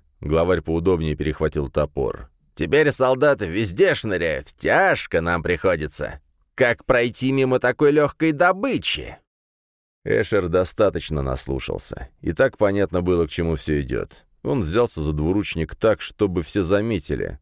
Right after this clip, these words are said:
но тут же молниеносно выхватил из ножен короткий меч. Как он рассчитывал, двое лучников выстрелили быстрее, чем подумали. Вот только одна из стрел явно предназначалась Натаниэлю. Эшер, положившись на памяти мышц,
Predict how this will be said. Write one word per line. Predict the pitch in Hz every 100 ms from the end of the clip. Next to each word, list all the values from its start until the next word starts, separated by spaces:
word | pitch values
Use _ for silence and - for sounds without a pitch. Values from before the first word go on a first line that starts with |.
| _
но | 80 78
тут | 131 87
же | 80
молниеносно | 78 78 78 90 87 87 76 65 _ _
выхватил | 87 113 104 101 107 104
из | 90
ножен | 123 104 101
короткий | 95 104 107 - 110
меч. | 110 87 - - _ _ _
Как | 87 82
он | 85
рассчитывал, | 76 73 - 98 78 67 50
двое | 73 101 135
лучников | 151 156 - 127 127
выстрелили | 85 123 - 107 113 110
быстрее, | 107 107 - 135 92
чем | - 76
подумали. | 80 80 71 57 50 - _ _ _ _ _ _ _
Вот | - 82 -
только | 113 90 101 85 - -
одна | 85 98 104
из | 98
стрел | - 131 95
явно | 92 131 85 80
предназначалась | 78 78 76 82 78 85 73 -
Натаниэлю. | 80 82 82 73 58 50 - - _ _ _ _ _ _ _
Эшер, | 117 147 147 135 110
положившись | 104 104 92 123 - 95 82
на | 87 87
памяти | 85 104 92 -
мышц, | 101 113 98 - -